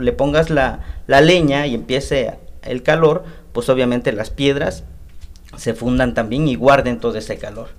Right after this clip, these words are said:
Ahí nosotros cocinamos con leña de pirul, que es algo también importante sobre la línea que trabajamos nosotros. Eh, si hablamos de, de los árboles con los que se hace, eh, la barbacoa o, o la cocción del, del maguey,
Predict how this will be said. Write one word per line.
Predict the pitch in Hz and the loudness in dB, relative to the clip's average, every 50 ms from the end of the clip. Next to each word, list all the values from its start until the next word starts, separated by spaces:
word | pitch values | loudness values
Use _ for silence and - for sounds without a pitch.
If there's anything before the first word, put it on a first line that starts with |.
| - - - - - - - - - - - - - - | -20 -20 -20 -20 -20 -18 -12 -12 -12 -12 -14 -20 -16 -4
Ahí | - 123 123 127 139 151 170 202 220 226 226 | 0 2 4 4 4 2 0 -2 -4 -6 -6
nosotros | 160 127 123 - 143 135 - - - | -6 -6 -4 -2 -4 -2 -2 -6 -4
cocinamos | - 127 - - 123 117 123 127 131 131 131 - | -4 -4 -2 0 0 0 0 2 0 -2 -2 -2
con | - 113 113 | -4 -2 -2
leña | 110 113 117 113 113 110 | 0 0 0 -2 -2 -4
de | 107 - | -6 -6
pirul, | - 131 151 170 170 160 | -4 -2 -2 -2 -2 -2
que | 143 127 | -2 -2
es | - | 0
algo | 135 135 139 147 143 | 0 0 0 0 0
también | 120 113 120 123 127 123 | 0 -2 0 -2 -4 -4
importante | - 135 117 120 - 113 117 - - 139 131 127 - 139 | -4 -6 -6 -4 -6 -8 -6 -2 0 0 0 0 -2 -6
sobre | - 127 113 110 110 107 | -4 -2 -2 -2 -2 -4
la | 107 110 | -2 -2
línea | 117 123 127 131 | -2 -2 -2 -2
que | 131 135 | -4 -4
trabajamos | - - 110 110 107 123 120 127 131 | -4 -4 -4 -4 -2 -2 -2 -2 -2
nosotros. | 131 127 - 156 139 - 127 127 127 - - - - - - - - - - - - - - - - - - | -4 0 0 0 0 0 -2 -8 -8 -10 -14 -20 -20 -20 -20 -20 -20 -20 -20 -20 -20 -20 -20 -20 -18 -10 -4
Eh, | 135 127 127 120 117 117 110 | -2 0 0 0 0 -2 0
si | - 147 | 4 4
hablamos | 135 127 147 151 156 160 156 | 6 6 6 4 6 4 4
de, | 143 135 120 117 110 110 110 - - - - - - - - - - - - - | 4 4 4 4 2 -2 -8 -16 -18 -20 -20 -20 -20 -18 -16 -16 -16 -18 -16 -6
de | - 127 120 | -2 0 2
los | 127 123 - | 2 4 6
árboles | 160 156 151 147 135 127 120 | 6 6 6 6 4 2 2
con | - 127 123 | 2 0 2
los | 120 120 - | 2 0 -2
que | - 147 | -2 -2
se | - 139 135 | 2 2 2
hace, | 139 - 156 156 151 147 139 123 120 - - - - - - - | 2 4 2 2 4 4 2 -2 -4 -6 -12 -20 -18 -12 -4 2
eh, | 117 117 | 2 4
la | 120 123 | 6 8
barbacoa | 127 131 127 123 127 - - 170 170 160 151 135 120 113 | 6 6 6 6 4 4 6 8 10 10 10 8 6 4
o, | 113 107 104 101 - - | 2 0 0 -2 -6 -6
o | - 120 117 | -6 -4 -4
la | 110 113 113 - | -2 -4 -4 0
cocción | - 131 117 - - - 143 143 143 | 0 -2 -2 -2 0 2 4 4 4
del, | 143 139 135 120 110 104 85 - - - - | 4 4 2 2 0 -4 -8 -10 -12 -6 0
del | 123 123 127 | 2 2 4
maguey, | 139 147 147 143 160 151 151 165 | 4 2 2 4 4 2 2 0